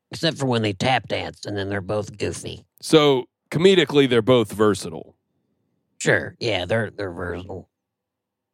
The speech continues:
Speaker 2: Do you know what versatile means?
Speaker 1: Yeah, you could take 'em off and flip 'em inside out and put 'em back on, yeah.
Speaker 2: Oh, they're reversible shoes as well.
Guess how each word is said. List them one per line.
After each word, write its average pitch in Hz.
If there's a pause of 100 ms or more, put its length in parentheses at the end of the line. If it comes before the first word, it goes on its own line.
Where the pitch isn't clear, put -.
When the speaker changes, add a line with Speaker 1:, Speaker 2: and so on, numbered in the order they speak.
(280)
Speaker 2:
Do 131
you 135
know 123
what 101
versatile 107
means? 107 (1040)
Speaker 1:
Yeah, 156
you 113
could -
take 131
'em 117
off 117
and 95 (500)
flip 135
'em 113
inside 110
out 101
and -
put 107
'em 101
back 95
on, 85
yeah. 85 (140)
Speaker 2:
Oh, 170
they're 160
reversible 143
shoes 113
as 104
well. 113